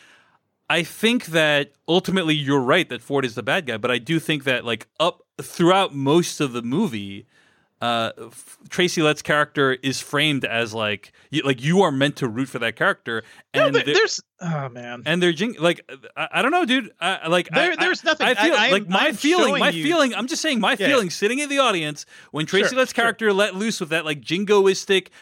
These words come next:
Speaker 1: petty thing is that, like, we're supposed to root for him. And I personally found that to be laughable.
Speaker 2: Sure,
Speaker 1: And I, I
Speaker 2: sure.
Speaker 1: don't think we're supposed to, like, I agree with you.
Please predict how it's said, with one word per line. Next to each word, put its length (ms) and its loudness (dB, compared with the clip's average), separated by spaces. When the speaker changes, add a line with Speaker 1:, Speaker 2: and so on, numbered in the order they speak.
Speaker 1:
petty 440 0
thing 420 2
is 220 -4
that, 160 0
like, 140 -2
we're 200 2
supposed 280 0
to 60 -4
root 220 -2
for 180 -4
him. 140 -6
And 80 -8
I 200 -2
personally 440 0
found 240 0
that 120 -2
to 60 -14
be 100 -4
laughable. 680 -6
Speaker 2:
Sure, 160 0
Speaker 1:
And 100 6
I, 120 4
I 20 4
Speaker 2:
sure. 140 2
Speaker 1:
don't 140 -2
think 180 -2
we're 80 2
supposed 320 0
to, 100 -8
like, 300 -2
I 100 0
agree 320 0
with 180 0
you. 240 -4